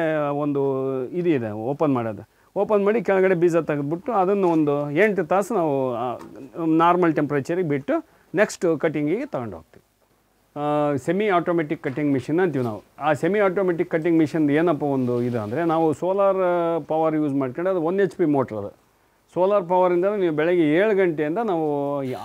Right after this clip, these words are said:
ಆರು ಗಂಟೆವರೆಗೂ ಒಂದು ದಿನಕ್ಕೆ ಒಂದು ಐವತ್ತರಿಂದ ಎಂಬತ್ತು ಕೆ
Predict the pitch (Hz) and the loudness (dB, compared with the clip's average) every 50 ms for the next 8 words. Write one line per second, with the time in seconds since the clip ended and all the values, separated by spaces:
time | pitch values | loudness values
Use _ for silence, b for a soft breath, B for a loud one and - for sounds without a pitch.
0 | 147 185 196 185 180 170 151 151 147 139 139 139 180 220 202 175 180 180 b b | 0 0 2 2 2 0 0 0 0 0 0 0 2 2 2 2 0 -4 b b
1 | b b b b 170 196 196 190 175 185 190 214 196 202 185 175 165 156 151 147 | b b b b -2 0 2 2 2 2 2 0 0 -2 -2 0 0 0 0 0
2 | 143 147 165 190 202 214 190 - 160 156 160 196 226 196 160 151 156 160 147 - | 0 2 2 2 2 2 0 -2 -2 0 0 0 0 0 0 2 0 0 0 -2
3 | - 151 | -2 -2